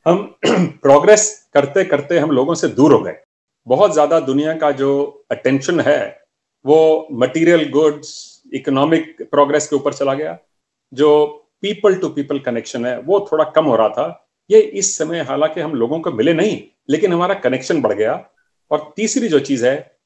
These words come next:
कि टेक्नोलॉजी हमारा एक बहुत बड़ा enabler है।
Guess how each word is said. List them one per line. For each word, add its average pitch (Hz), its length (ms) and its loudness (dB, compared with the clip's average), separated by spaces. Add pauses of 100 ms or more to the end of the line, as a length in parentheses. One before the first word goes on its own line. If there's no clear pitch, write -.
(100)
कि 185 80 -4
टेक्नोलॉजी 165 760 0
हमारा 151 400 -2
एक 160 140 -8 (120)
बहुत 165 460 -4
बड़ा 135 380 -4
enabler 123 460 2
है। - 260 -10